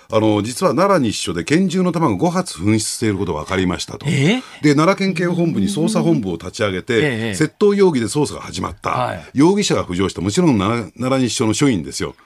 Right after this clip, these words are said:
Speaker 1: で、
Speaker 2: ええ。
Speaker 1: それを徹底的にですね、締め上げたら、
Speaker 2: はあ。
Speaker 1: ええ、うつ病になっちゃったんですよ。で、弁護士からクレームがついた。
Speaker 2: ええ。
Speaker 1: で、その後真相が分かって、何が分かったかっていうと、
Speaker 2: ええ、え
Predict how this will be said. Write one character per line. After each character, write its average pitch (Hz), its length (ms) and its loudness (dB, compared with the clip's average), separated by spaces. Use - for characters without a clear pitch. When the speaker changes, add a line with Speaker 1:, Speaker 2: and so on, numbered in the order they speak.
Speaker 1:
で、 147 80 0
Speaker 2:
え - 20 2
え。 - 0 -
Speaker 1:
そ 170 120 2
れ 190 60 4
を 175 60 0
徹 160 220 -2
底 202 200 4
的 208 160 -2
に 202 160 4
で 147 100 2
す - 100 -6
ね、 87 60 -4
締 - 140 -4
め 113 80 4
上 123 80 2
げ 120 100 0
た 113 80 0
ら、 98 160 2
Speaker 2:
は 131 160 -4
あ。 110 40 2
Speaker 1:
え 151 60 4
え、 104 40 2
う 131 120 -4
つ - 60 -4
病 208 160 2
に 214 40 2
な 220 60 2
っ - 40 -6
ち 190 40 -2
ゃ - 40 -4
っ - 20 -4
た 82 80 -14
ん 73 80 -10
で 67 60 -12
す - 100 -6
よ。 67 100 -4
で、 143 100 2
弁 196 200 2
護 214 80 2
士 - 80 -2
か 190 80 0
ら 101 80 0
ク 127 120 -6
レ 147 100 4
ー 143 40 2
ム 135 60 0
が 123 80 0
つ 110 140 -4
い 92 100 -2
た。 71 220 -10
Speaker 2:
え 120 280 0
え。 - 0 -
Speaker 1:
で、 156 120 4
そ 202 100 2
の 220 100 6
後 214 120 2
真 208 240 2
相 202 240 4
が 185 100 2
分 175 120 0
か 185 100 -2
っ - 80 -10
て、 117 100 -4
何 151 160 2
が 156 80 4
分 113 60 0
か 110 80 0
っ - 40 -10
た - 80 -12
か 87 100 -4
っ - 20 -16
て - 120 -8
い 82 40 -2
う 80 60 -4
と、 123 100 2
Speaker 2:
え - 20 2
え、 - 40 2
え 127 40 -2